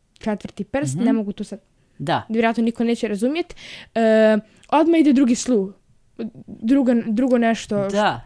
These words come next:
Speaker 2: da. Samo je, pa da, pa da. Znači, ne smije se pogriješiti.
Speaker 1: Ne.
Speaker 2: Znači, treba mnogo, u stvari, e, vježbati violinu.
Speaker 1: Može se popraviti, u stvari, ako vi čujete na vrijeme da s-, da ste,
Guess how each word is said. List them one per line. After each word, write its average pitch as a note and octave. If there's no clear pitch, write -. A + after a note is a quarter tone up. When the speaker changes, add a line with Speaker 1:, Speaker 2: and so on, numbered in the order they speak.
Speaker 2:
da. D#3
Samo A#3
je, F3+
pa C#3
da, G#3
pa -
da. F3
Znači, -
ne D#3+
smije F3
se C#3+
pogriješiti. -
Speaker 1:
Ne. G#3+
Speaker 2:
Znači, -
treba F#3
mnogo, F#3+
u C3+
stvari, B2+
e, -
vježbati A2+
violinu. C3
Speaker 1:
Može D4+
se A3+
popraviti, A#3+
u -
stvari, B3
ako A#3+
vi A#3
čujete A#3
na A3
vrijeme G#3+
da G#3
s-, G3+
da G#3
ste, G3